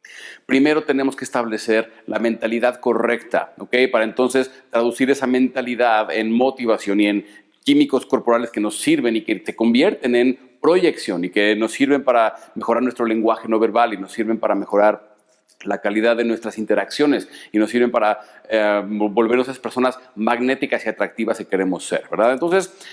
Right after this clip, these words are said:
aquí voy a platicarte algunos conceptos básicos sobre tu mente, ¿ok? Que tenemos que entender y tener bien claro,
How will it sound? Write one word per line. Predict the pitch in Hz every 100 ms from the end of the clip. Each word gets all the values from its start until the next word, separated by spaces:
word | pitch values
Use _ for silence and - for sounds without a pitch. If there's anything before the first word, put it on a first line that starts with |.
| -
aquí | - 147
voy | 190
a | 190
platicarte | 180 170 160
algunos | 165 170
conceptos | - 160 156 151 131
básicos | 151 160 160 147
sobre | 147 151 151 - -
tu | 151
mente, | 160 160 139 127
¿ok? | 113
Que | 131
tenemos | 139 156
que | 160
entender | 160 151 143
y | 143
tener | 127 135 127
bien | 113 135 147 143
claro, | 143 139 127 98